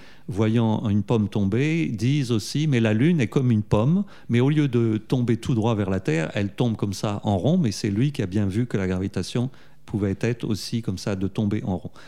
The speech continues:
Mais du coup, dans un satellite, si vous mettez deux objets côte à côte, il faut imaginer quand ils tournent autour de la Terre,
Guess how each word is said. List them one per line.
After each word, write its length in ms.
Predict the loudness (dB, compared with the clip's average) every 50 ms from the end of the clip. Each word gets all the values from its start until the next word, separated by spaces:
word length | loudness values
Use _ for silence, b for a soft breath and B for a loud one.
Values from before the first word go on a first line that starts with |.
| B B B
Mais 140 | 0 2 2
du 100 | 2 2
coup, 200 | 2 2 2 2
dans 280 | 4 4 4 4 4
un 60 | 2 2
satellite, 520 | 2 0 0 0 0 2 2 2 0 -2
si 160 | -4 -4 -2
vous 140 | 0 2 2
mettez 400 | 2 2 0 0 0 -2 -2 -2 B B B B B B -2
deux 280 | 2 2 4 4 4
objets 360 | 2 2 2 2 2 2 0 0
côte 240 | 0 -2 -2 -2
à 60 | -2 -2
côte, 420 | -2 0 0 0 0 -2 -4 B B B B B B B
il 80 | -8 -4
faut 160 | 0 2 2
imaginer 480 | 4 4 4 2 2 2 2 2 2
quand 160 | 0 0 0 0
ils 180 | 0 0 -2
tournent 360 | -2 0 2 2 4 4 2
autour 240 | 2 2 0 0 0
de 80 | 0 0
la 140 | 0 -2 -2
Terre, 200 | -4 -4 -4